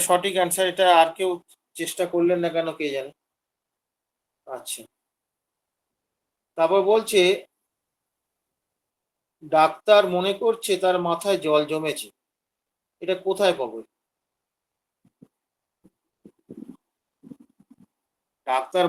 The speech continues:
মনে করছে তার মাথায় জল জমেছে, কেউ বলুন, কোথায়, কোন চ্যাপ্টারে খুঁজবে এটা?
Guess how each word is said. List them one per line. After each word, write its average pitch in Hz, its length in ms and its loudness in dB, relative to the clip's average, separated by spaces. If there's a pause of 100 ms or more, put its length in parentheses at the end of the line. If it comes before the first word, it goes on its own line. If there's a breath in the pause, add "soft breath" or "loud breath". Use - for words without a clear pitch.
মনে 165 240 -4
করছে - 360 -2 (260)
তার 156 220 -2
মাথায় 185 380 0
জল 135 160 0 (100)
জমেছে, 147 360 -4 (1300)
কেউ 180 120 -2 (100)
বলুন, 202 220 4 (1080)
কোথায়, 202 320 4
কোন 208 200 10
চ্যাপ্টারে 220 400 8
খুঁজবে 220 360 4
এটা? 165 180 6